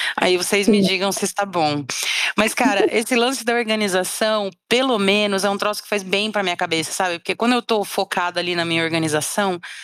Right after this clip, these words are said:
Speaker 1: eu não fico pensando em outras coisas. Então, pra minha cabeça, faz muito bem.
Speaker 2: Maravilhoso. Eu acho que, assim, a gente tem mesmo que achar essas coisas, né? Pra manter o mínimo de sanidade na nossa cabeça. E se a organização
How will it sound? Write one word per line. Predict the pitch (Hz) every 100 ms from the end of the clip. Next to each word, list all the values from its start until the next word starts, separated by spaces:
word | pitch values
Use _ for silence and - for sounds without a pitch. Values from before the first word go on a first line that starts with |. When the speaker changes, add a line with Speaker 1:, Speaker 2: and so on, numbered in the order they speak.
| - - - -
Speaker 1:
eu | 240
não | 269
fico | 294 - 277 302 - - 277 247 240 220
pensando | - 254 262 285 269
em |
outras | 277 269 285
coisas. | - 269 269 269 208
Então, | 208 202 247 269 - _ -
pra | 262 262
minha | 254 311 320
cabeça, | 330 226 254 277 302
faz | - 277
muito | 247 285
bem. | 294 233 226 - _ _ _ _ _ _ _ _ _ 226
Speaker 2:
Maravilhoso. | 208 202 208 254 214 185 196 208 -
Eu | 247
acho | 269 302
que, | 302
assim, | 294 277 233
a | 220
gente | 247
tem | 240 277 320
mesmo | 262 262 277 277
que | 277
achar | 240 - 220 214
essas | 240 208 -
coisas, | - 180 180 175
né? | 175 180 180 _ _ _ -
Pra | 208
manter | 214 202 196 208
o | 220
mínimo | 220 247 254
de | 226
sanidade | - 233 214 202 196 202
na | 208
nossa | 208 226
cabeça. | 247 233 180 170 208
E |
se | - 359
a | 370
organização | 349 339 294 294 294 247 247